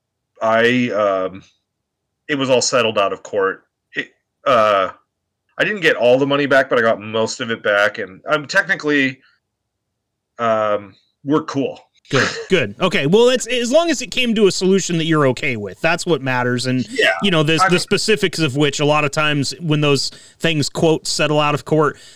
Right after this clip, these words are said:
Speaker 2: the general public doesn't get to know the specifics, and that's just part of it. So, you know, I get
Speaker 1: Yeah,
Speaker 2: that.
Speaker 1: and I, I, I signed something. We signed something as the company that we wouldn't badmouth the person. And, and that person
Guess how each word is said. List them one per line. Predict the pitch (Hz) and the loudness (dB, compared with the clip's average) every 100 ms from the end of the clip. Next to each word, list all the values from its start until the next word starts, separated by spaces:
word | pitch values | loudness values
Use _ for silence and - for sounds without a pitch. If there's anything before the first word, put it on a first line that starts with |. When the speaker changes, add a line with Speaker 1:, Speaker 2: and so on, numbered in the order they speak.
| _ | _
Speaker 2:
the | 165 | -2
general | 160 180 180 | 0 2 2
public | 160 185 170 | 2 2 2
doesn't | - 170 165 143 | 2 0 -2 -4
get | 160 | -2
to | 143 | 0
know | 127 123 | 2 2
the | 120 | 0
specifics, | - - 139 127 120 | -2 -2 -2 -2 -4
and | 135 | -2
that's | 135 135 | 0 -2
just | - - | -4 -4
part | - 139 117 | 0 0 0
of | 101 | -6
it. | - | -8
So, | - 113 107 - | -4 -2 -2 -6
you | 151 | -6
know, | 120 110 113 | -4 -6 -4
I | 139 | 2
get | 139 | 4
Speaker 1:
Yeah, | 147 131 | 4 2
Speaker 2:
that. | 151 | 2
Speaker 1:
and | 147 151 170 165 | 2 2 2 2
I, | |
I, | 175 | 2
I | |
signed | - 135 127 120 | 2 2 0 0
something. | 127 113 120 113 | -8 -6 -8 -4
We | 127 147 | -4 -2
signed | - 131 127 | 0 0 -2
something | 127 120 110 | -4 -6 -2
as | 107 107 | -2 -2
the | 104 | -4
company | - 107 117 101 95 | -6 -6 -6 -8 -4
that | 87 87 - | -2 -2 -6
we | 95 101 95 | -8 -4 -4
wouldn't | 95 95 92 82 - | -4 -4 -6 -8 -6
badmouth | 98 90 85 87 85 - | -2 -2 -2 -4 -4 -8
the | |
person. | - 90 - 101 | -8 -8 -6 -8
And, | 117 202 | -4 0
and | 185 190 | 2 2
that | 190 180 | 2 2
person | 180 151 156 139 135 | 2 2 0 -4 -8